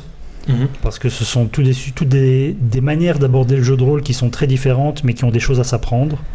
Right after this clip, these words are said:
Speaker 2: Et depuis très longtemps, le jeu de rôle grandeur nature se défend en disant : « On n'est pas du jeu vidéo, il faut que les gens comprennent qu'on n'est pas du jeu vidéo. » Et c'est dommage, parce qu'en fait, euh,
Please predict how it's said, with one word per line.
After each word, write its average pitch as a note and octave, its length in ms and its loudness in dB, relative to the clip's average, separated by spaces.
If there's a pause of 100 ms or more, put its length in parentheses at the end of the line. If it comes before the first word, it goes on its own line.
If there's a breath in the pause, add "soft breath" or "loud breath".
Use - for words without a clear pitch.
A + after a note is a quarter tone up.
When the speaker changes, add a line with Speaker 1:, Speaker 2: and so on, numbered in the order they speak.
(600 loud breath)
Speaker 2:
Et - 60 -6
depuis A2+ 220 -2
très - 200 0
longtemps, C3+ 360 0
le C#3 100 4
jeu B2+ 100 2
de B2 60 2
rôle C3+ 200 2
grandeur B2 360 2
nature C#3 500 2
se C3+ 100 0
défend C#3 520 -2 (300 loud breath)
en A2 120 0
disant : « G#2 380 2
On A#2+ 40 2
n'est F#2 80 -4
pas - 180 -4
du G2+ 100 -4
jeu G2 120 -2
vidéo, G2+ 540 2
il A#2+ 60 0
faut A#2+ 100 -6
que - 80 -4
les G#2 60 0
gens G2+ 120 0
comprennent B2 460 0
qu'on A#2+ 100 -2
n'est G#2+ 100 0
pas G#2+ 120 -2
du G2+ 80 -2
jeu G2+ 120 -2
vidéo. » A2 300 0 (600 loud breath)
Et C3 40 -2
c'est B2 100 0
dommage, G3 280 0
parce - 140 -4
qu'en - 100 -2
fait, - 240 -2
euh, G#2 320 0